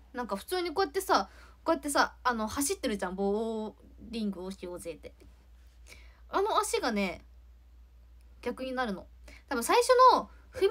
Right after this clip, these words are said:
出す方が多分逆だったんだよね。わかる？そう。だから全部逆になっちゃってたんだけど、まあ大丈夫。本番は、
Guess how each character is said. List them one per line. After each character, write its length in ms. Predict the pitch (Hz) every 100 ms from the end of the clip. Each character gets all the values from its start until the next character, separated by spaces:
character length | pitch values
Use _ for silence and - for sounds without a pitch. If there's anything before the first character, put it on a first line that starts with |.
| 494
出 160 | 539 539
す 80 |
方 180 | 302 277
が 100 | 208
多 120 | 208
分 140 | 208 196
逆 240 | 208 202
だ 60 | 214
っ 80 | 208
た 100 | 170
ん 40 |
だ 60 | 151
よ 60 |
ね。 160 | 196 277 - - _ - - - -
わ 80 | 214
か 120 | 196
る？ 120 | 202 285 - - - - -
そ 180 | - - - - -
う。 40 |
だ 80 | 330
か 80 | 403 453
ら 100 | 262
全 200 | 214 240
部 60 | 262
逆 180 | 285 277
に 60 |
な 80 | 254
っ 40 |
ち 80 | 254
ゃ 40 | 214
っ 20 |
て 80 | 190
た 80 |
ん 60 | 160
だ 60 | -
け 80 |
ど、 180 | 180 170 - - - - - - -
ま 160 | 370 302
あ 60 | - 208
大 140 | 247 240
丈 100 | 285
夫。 100 | 196
本 180 | 294
番 160 | 285 311
は、 280 | 294 294